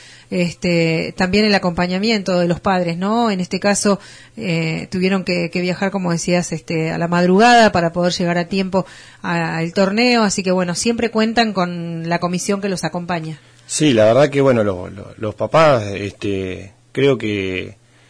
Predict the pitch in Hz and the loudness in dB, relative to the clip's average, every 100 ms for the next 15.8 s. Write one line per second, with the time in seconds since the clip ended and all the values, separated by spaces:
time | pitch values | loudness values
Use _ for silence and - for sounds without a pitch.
0 | _ _ _ - - - 131 139 127 113 | _ _ _ -12 -8 -4 0 2 2 0
1 | 104 98 95 95 - _ _ _ - 143 | -2 -4 -8 -12 -18 _ _ _ -4 0
2 | 139 117 - 135 135 117 104 107 - 143 | 0 -2 2 2 2 0 -2 -4 0 2
3 | 131 123 135 127 117 - 117 110 110 127 | 2 2 2 2 0 -2 -4 -2 -2 2
4 | 151 113 127 135 113 104 95 98 - 143 | 2 4 2 2 2 0 -2 -4 -2 2
5 | 147 139 123 113 117 117 120 107 - 135 | 4 4 2 -2 -2 0 0 -2 2 2
6 | 120 117 117 117 113 107 95 - 110 104 | 2 0 -2 -2 -2 -4 -6 -6 -4 -2
7 | 147 151 151 135 127 - - - _ - | 0 4 6 4 2 -4 -20 -20 _ -6
8 | 107 107 104 123 147 135 117 113 110 131 | -2 2 2 4 4 2 2 0 0 2
9 | 127 117 - 151 160 165 156 131 110 101 | 2 0 0 0 0 2 2 2 0 -2
10 | 98 - 101 101 101 101 95 95 92 87 | -4 -4 -4 -4 -6 -8 -8 -8 -8 -8
11 | - 147 107 98 120 - _ 117 98 92 | -2 -2 -2 -8 -10 -14 _ -8 -6 -4
12 | 135 135 131 123 107 131 127 120 107 98 | -2 0 0 -4 -4 -4 -2 -2 -2 -4
13 | 101 - 139 143 135 151 147 123 131 160 | -6 -6 0 2 4 6 6 6 6 4
14 | 151 139 - 175 147 135 147 143 131 127 | 2 0 -2 0 0 2 0 2 0 0
15 | 123 117 123 131 110 127 147 | -4 -4 -4 -2 -4 0 0